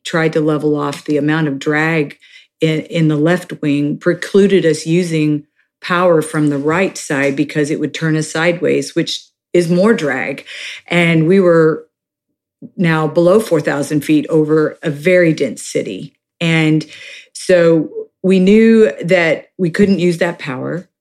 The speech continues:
um, but we had ninety degrees to turn. And we're in this, in this moment of we need power to stay airborne, but we can't have it and get turned to the runway. And I,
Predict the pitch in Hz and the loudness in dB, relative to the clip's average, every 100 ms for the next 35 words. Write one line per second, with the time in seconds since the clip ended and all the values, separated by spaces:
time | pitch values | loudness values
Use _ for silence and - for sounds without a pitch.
0 | _ 170 160 151 143 143 156 160 151 160 | _ -4 -2 -2 -2 -2 0 2 2 0
1 | 160 165 160 151 156 151 - 151 - - | 2 0 0 0 2 2 0 -10 -10 -6
2 | 151 139 139 143 143 - - - - _ | -4 -2 -4 -6 -8 -18 -20 -20 -20 _
3 | - 165 156 151 147 147 - - _ - | -6 -2 0 2 2 0 -4 -14 _ 2
4 | 214 226 226 233 214 - - - 185 180 | 4 6 6 6 4 0 -14 -8 -4 -2
5 | 185 196 185 175 180 180 185 196 202 180 | 2 2 2 0 -4 0 2 2 0 -2
6 | 165 - - 175 165 156 156 - - - | -4 -6 -4 0 0 0 -4 -18 -20 -20
7 | _ - 294 233 175 180 170 190 202 - | _ -16 -12 -8 -2 0 2 2 0 -2
8 | 175 165 156 156 156 151 - 156 143 175 | -6 -2 0 0 -2 -8 -2 0 2 0
9 | 170 151 143 139 147 - _ _ 180 170 | 0 -2 -2 -4 -6 -18 _ _ 2 2
10 | 165 - 180 147 175 185 160 151 143 - | 2 0 -4 -4 -2 -2 0 -2 -2 -8
11 | - 165 151 - - 143 139 143 147 147 | -4 -2 0 -2 -6 -6 -4 -4 -4 -4
12 | - - - _ _ 180 175 165 165 160 | -6 -12 -18 _ _ -2 0 2 0 -2
13 | - - - - _ _ _ - 185 185 | -16 -20 -20 -20 _ _ _ -2 2 4
14 | 180 170 - | 4 2 -4